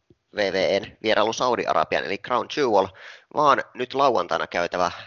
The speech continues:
M L V:n eli Major League Wrestlingin historian ensimmäinen P P V, eli Saturday Night Super Fight. Mutta ennen kuin mennään sieltä, ketä täällä on, niin muistutetaan, että Smartside löytää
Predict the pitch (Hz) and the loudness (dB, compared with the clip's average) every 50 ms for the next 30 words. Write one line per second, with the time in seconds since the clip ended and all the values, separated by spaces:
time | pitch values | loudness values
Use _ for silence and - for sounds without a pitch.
0 | - _ _ - 127 135 117 98 90 82 85 90 90 92 - _ _ - _ _ | -20 _ _ -4 -4 -2 0 0 0 0 0 -2 -2 -4 -10 _ _ -20 _ _
1 | _ _ _ - - 98 101 107 110 110 - 107 87 92 98 95 - - _ - | _ _ _ -16 -10 -8 -4 -2 -2 -2 -2 -4 -6 -4 -4 -6 -6 -10 _ -16
2 | 95 - 107 113 113 - 101 90 82 80 - 127 117 - - - 92 90 - - | -8 -2 -2 -2 0 -2 -4 -4 -6 -6 -6 -8 -8 -6 -4 -4 -4 -2 0 0
3 | 165 - 107 82 85 95 113 - - - 139 127 - - 113 104 101 107 107 107 | 0 0 -2 -4 -2 -2 -2 -2 2 2 4 4 4 4 4 2 4 4 4 4
4 | 101 - - _ _ _ _ _ _ _ - _ _ _ _ _ _ _ - - | 4 2 -2 _ _ _ _ _ _ _ -20 _ _ _ _ _ _ _ -2 0
5 | 127 123 120 - - _ _ _ _ _ _ _ _ _ _ _ _ _ _ _ | 2 2 2 0 -2 _ _ _ _ _ _ _ _ _ _ _ _ _ _ _
6 | _ _ _ _ - - 165 - 123 - 123 127 143 147 143 139 135 - - - | _ _ _ _ -6 -6 -2 -2 0 0 2 2 4 4 2 4 4 0 -2 -2
7 | - - 156 - - 110 117 120 - 131 110 87 82 - 87 - - - - - | -8 -10 -6 0 0 0 0 0 2 2 2 2 2 0 -2 -4 -4 -12 -16 -20
8 | - _ _ _ _ _ _ _ _ _ _ _ _ _ _ _ _ _ _ _ | -20 _ _ _ _ _ _ _ _ _ _ _ _ _ _ _ _ _ _ _
9 | _ _ _ - - 175 180 _ _ - 156 147 139 135 139 131 123 117 110 107 | _ _ _ -14 -12 -12 -12 _ _ -2 -2 -2 -2 -2 -4 -4 -2 -2 -2 -2
10 | 92 107 - 143 - 104 - 127 - 101 90 - 80 80 78 - - 175 196 175 | -2 -4 -4 -6 -6 -6 -6 -4 -4 -4 -2 0 0 -2 -2 -2 -2 -2 -2 -4
11 | 156 135 123 117 113 104 101 98 - - - _ _ _ _ _ _ _ _ _ | -8 -6 -4 -4 -4 -4 -4 -8 -12 -18 -20 _ _ _ _ _ _ _ _ _
12 | _ - 107 113 104 85 120 131 - 202 180 147 139 - - 131 - - - - | _ -12 -10 -10 -10 -10 -10 -4 -2 0 0 0 -2 0 -2 -4 -4 -4 -14 -12
13 | - - 117 - - 131 151 165 156 143 135 120 113 - - 110 104 101 | -4 -2 -2 -2 -2 -4 -8 -6 0 0 2 2 0 2 2 4 4 2